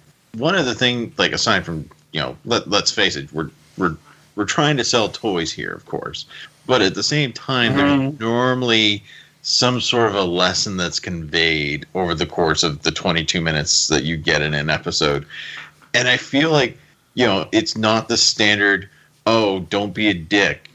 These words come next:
Speaker 1: you know, "Good things happen if you're a good person."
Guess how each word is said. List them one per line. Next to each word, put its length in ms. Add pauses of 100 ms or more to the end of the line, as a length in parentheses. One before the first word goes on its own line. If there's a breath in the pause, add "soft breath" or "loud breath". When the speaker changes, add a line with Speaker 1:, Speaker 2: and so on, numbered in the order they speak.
(140)
Speaker 1:
you 140
know, 400 (400)
"Good 220
things 220
happen 360
if 140
you're 180
a 60
good 240
person." 420